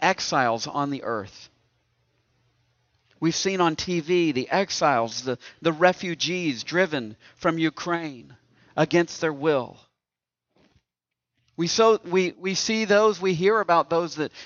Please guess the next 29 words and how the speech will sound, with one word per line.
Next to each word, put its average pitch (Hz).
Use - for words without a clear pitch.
that 175
enter 196
our 147
country, 135
whether 170
legally 190
or 151
illegally, 170
looking 190
for 160
a 156
better 170
life. 156
Strangers. 185
Can 208
you 262
imagine 214
if 208
you 214
were 185
a 160
stranger 202
or 180
an 160
exile 208
over 180
the 160
whole 185
earth? -